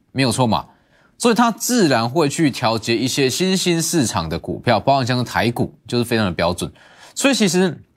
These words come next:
今天的下跌，那你会发现到尾盘它其实有收敛上来，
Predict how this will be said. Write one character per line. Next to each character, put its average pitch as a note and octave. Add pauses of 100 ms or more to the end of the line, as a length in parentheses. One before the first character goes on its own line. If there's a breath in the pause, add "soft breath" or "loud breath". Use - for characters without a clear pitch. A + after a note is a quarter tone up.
(520)
今 A#3
天 A3+
的 F#3
下 D#3
跌， F2+ (200 soft breath)
那 G#3
你 D#3+
会 C3
发 C#3+
现 C3+
到 B2+
尾 A#2
盘 B2
它 E3
其 D#3+
实 C#3
有 B2
收 B2
敛 B2
上 G#2+
来， C3+